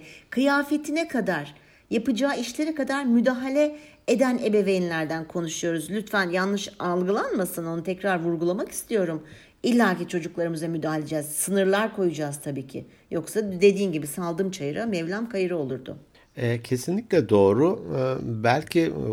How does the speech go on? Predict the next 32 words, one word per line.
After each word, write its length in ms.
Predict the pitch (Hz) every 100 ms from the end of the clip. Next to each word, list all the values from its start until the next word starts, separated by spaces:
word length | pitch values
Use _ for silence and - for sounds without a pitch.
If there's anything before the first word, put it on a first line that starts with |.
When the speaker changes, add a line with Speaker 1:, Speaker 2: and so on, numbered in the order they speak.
| -
Speaker 2:
o 120 | 120
cümleyi 460 | 127 123 123 123 127 - -
hani 180 | 107 95
kullanmışımdır, 1000 | - - 101 107 110 113 107 90 90 85
duyduğum 500 | 98 101 104 110 123
bir 100 | 87
cümleyi. 520 | - 85 85 107 156 - - - - _ _
Küçük 340 | 143 135 185 135
bir 80 |
çocuk, 340 | - 107 98 -
kaç 260 | 113 113
yaşında 360 | 110 104 107 104
hatırlamıyorum, 640 | 104 107 110 107 87 95 95
üç 180 | -
dört 260 | 101 92 -
yaşında, 420 | 78 - 78 90
beş 260 | 98 95 -
yaşında 360 | - - 71
olsun 340 | 76 78 - 90
hadi. 280 | 78 101 139 - - - - - - _
Annesine 580 | 120 123 131 127 156 160
gelmişti 560 | 127 98 95 98 - 143
ve, 100 | 135
"Anne, 460 | 127 131 131 107
ben 200 | 117 113 110
acıktım 560 | 110 113 - - 151
mı?" 140 | 107 85
dedi. 280 | 78 - 123 - _ _ _ _ _ -
Speaker 1:
Of. 240 | 202 196
Speaker 2:
Annesi 400 | 131 143 143 151
de, 100 | 156
"Sen, 320 | 151 156 151